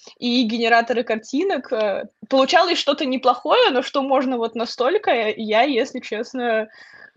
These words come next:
была даже удивлена, потому что, ну, это очень, очень круто. И я задумалась о том, что, блин, надо тоже пробовать. Видимо, я как-то не так, э, м,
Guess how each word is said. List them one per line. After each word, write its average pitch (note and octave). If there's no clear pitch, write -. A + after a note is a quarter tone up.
была A#3
даже B3
удивлена, A3+
потому A#3
что, -
ну, A3+
это G3
очень, G#3
очень A3
круто. C#4
И B3
я A#3
задумалась D#4
о B3+
том, D#4
что, C4
блин, A3+
надо B3+
тоже C4+
пробовать. B3+
Видимо, A3
я A#3
как-то -
не A#3+
так, A#3+
э, A3+
м, A3+